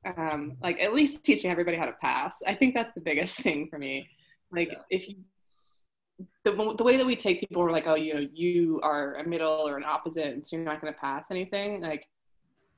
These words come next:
Speaker 1: they're, they don't grow, and all of a sudden they, you know, they can't play anymore. And so, and it's kind of the opposite with the little ones who, you know, they're out there passing and playing outside, and they're never gonna grow. And so it's just,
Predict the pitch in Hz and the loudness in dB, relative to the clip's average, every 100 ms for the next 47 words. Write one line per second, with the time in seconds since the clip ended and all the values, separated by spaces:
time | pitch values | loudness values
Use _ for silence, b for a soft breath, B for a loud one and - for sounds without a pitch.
0 | _ _ _ _ _ 180 190 208 - - | _ _ _ _ _ 0 2 2 0 -8
1 | 190 214 220 156 151 165 185 247 285 214 | 0 0 0 -2 -2 0 4 6 6 8
2 | 202 202 202 - 214 202 190 170 180 175 | 10 10 8 8 6 8 4 6 4 4
3 | - 180 147 156 175 196 151 - 190 170 | 2 2 4 2 2 0 -2 2 2 4
4 | 131 123 131 - - 165 160 - 160 156 | 0 -4 -8 -8 -2 -2 0 2 4 6
5 | 147 151 - 190 202 208 240 208 180 175 | 4 0 4 6 6 6 6 6 8 8
6 | - 180 147 151 160 180 135 135 147 - | 6 2 0 0 2 4 2 -2 -6 -4
7 | 160 151 139 135 165 151 127 165 160 147 | 0 2 0 -2 -4 -4 -2 2 2 2
8 | 143 175 170 170 147 139 143 143 143 - | 0 2 0 0 -4 -2 -2 -2 -4 0
9 | 160 147 147 - - 165 151 - - _ | 0 2 0 0 2 4 4 -2 -8 _
10 | _ - 170 175 226 220 160 - - - | _ 0 4 8 8 6 2 -2 -4 -4
11 | - 180 180 185 185 - 208 - | -2 -2 4 4 6 2 0 -2